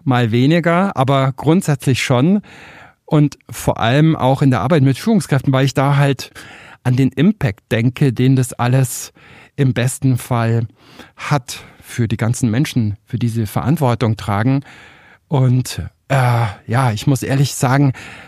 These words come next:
mein Vater war Arzt, mein Großvater war Arzt. Ich bin in einer Kleinstadt aufgewachsen. Da bin ich von früh auf so mit dem Druck auch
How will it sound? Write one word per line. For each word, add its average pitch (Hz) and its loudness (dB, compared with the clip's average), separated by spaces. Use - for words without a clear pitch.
mein 131 2
Vater 151 0
war 131 2
Arzt, 139 -2
mein 135 4
Großvater 156 0
war 131 0
Arzt. 139 -2
Ich - -16
bin 147 2
in 139 4
einer 131 0
Kleinstadt 127 -2
aufgewachsen. 143 0
Da 139 0
bin 143 2
ich 143 2
von 139 0
früh 190 0
auf 143 0
so - -2
mit 143 0
dem 131 2
Druck 165 2
auch 139 -2